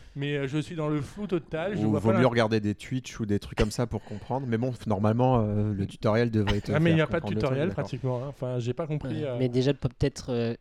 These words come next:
Speaker 3: Moi, je pense que c'est vraiment un jeu multi, quoi. C'est
Speaker 1: Bah ouais, et sur le principe, moi, j'ai trouvé ça le principe génial, mais du coup, je jouerais plutôt à, à Skull and Bones par Ubisoft, ça risque d'être un peu mieux, quand même.
Speaker 3: Et c'est, euh, le Xgo-,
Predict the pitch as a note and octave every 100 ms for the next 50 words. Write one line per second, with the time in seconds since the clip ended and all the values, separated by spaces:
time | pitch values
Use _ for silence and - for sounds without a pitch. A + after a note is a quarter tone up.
0 | _ C#3+ E3 - D3+ C3+ A#2+ C3+ D3 B2
1 | A#2+ A#2+ - D#3+ D#3+ A#2 G#2+ - - C#3
2 | C3+ A#2+ B2 F3+ D#3 A#2 A2+ G#2+ A2 B2
3 | - D3 C3+ C#3 F3+ E3 C3 A#2+ - B2+
4 | B2 C3 - B2+ C#3 B2 B2+ C3+ F#3 B2
5 | A#2+ D#3+ A#2+ B2 C3+ - B2 D3 D3+ B2
6 | A2 - - - B2 - D3 C3 B2+ C3
7 | D#3 - B2+ A#2+ A#2+ - C3+ - B2 A#2
8 | A#2+ - A2 A#2 A2+ E3 - - - -
9 | - - - _ - G#2+ A2 D3 D#3 -
10 | C#3 C#3 C3+ C3+ B2+ B2 B2 G#2+ G#2 -
11 | B2+ C#3 D3 D#3 C#3+ D#3 D#3